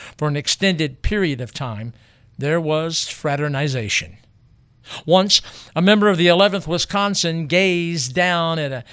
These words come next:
nearby group of Confederates and announced to his mates,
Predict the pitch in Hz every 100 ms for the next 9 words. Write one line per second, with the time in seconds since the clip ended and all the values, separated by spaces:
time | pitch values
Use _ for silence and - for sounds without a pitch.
0 | - 156 185 180 165 165 143 175 185 151
1 | - 143 - 202 165 180 180 156 147 170
2 | 175 170 - - 156 139 196 175 156 143
3 | 165 -